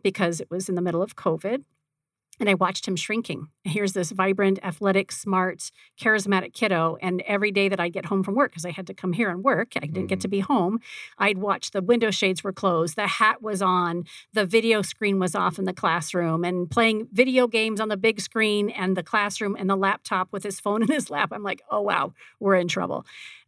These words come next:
Speaker 1: And so we had some candid conversations while doing some of our trauma work and, and healing as a family. And I sent him to New York for the summer last summer.
Speaker 2: Hmm.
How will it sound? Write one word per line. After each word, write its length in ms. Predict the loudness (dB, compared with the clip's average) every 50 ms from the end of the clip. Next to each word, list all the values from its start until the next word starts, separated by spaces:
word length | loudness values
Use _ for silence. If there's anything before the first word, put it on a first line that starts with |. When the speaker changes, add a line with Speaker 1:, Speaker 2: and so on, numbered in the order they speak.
| 0
Speaker 1:
And 180 | 2 2 2 2
so 140 | 4 4 4
we 100 | 4 4
had 160 | 4 4 2
some 160 | 2 0 0
candid 300 | 2 2 2 2 0 -2
conversations 800 | 0 0 2 2 2 -2 -2 0 0 0 0 0 0 0 0 2
while 160 | 4 2 4
doing 260 | 4 2 0 0 0
some 160 | -2 0 0 0
of 140 | 0 2
our 100 | 0 -2
trauma 320 | -2 0 0 0 0 0 0
work 300 | 0 0 0 0 0 0
and, 120 | -2 -2 0
and 140 | 0 0 0
healing 500 | 0 0 -2 0 0 0 0 -2 -4 -4 -8 _ _ -2
as 160 | -2 0 0
a 60 | 0
family. 640 | -2 0 2 2 2 2 0 -2 -2 -2 -2 -4 -4 _ _ _ _ _ _ _ _ _ _
And 360 | 0 2 2 2 2 0 -2 -4 -4
I 120 | -4 -4 -4
sent 300 | -2 -2 -4 -4 -2 -4
him 120 | -4 -4
to 100 | -2 -2
New 80 | 0 0
York 260 | 0 -2 -4 -6 -6
for 120 | -6 -6
the 60 | -6
summer 280 | -4 -6 -4 -4 -4 -4
last 300 | -4 -4 -4 -4 -4 -6
summer. 340 | -8 -6 -6 -6 -6 -8 -10 _ _ _ _ -12
Speaker 2:
Hmm. 120 | -10 -10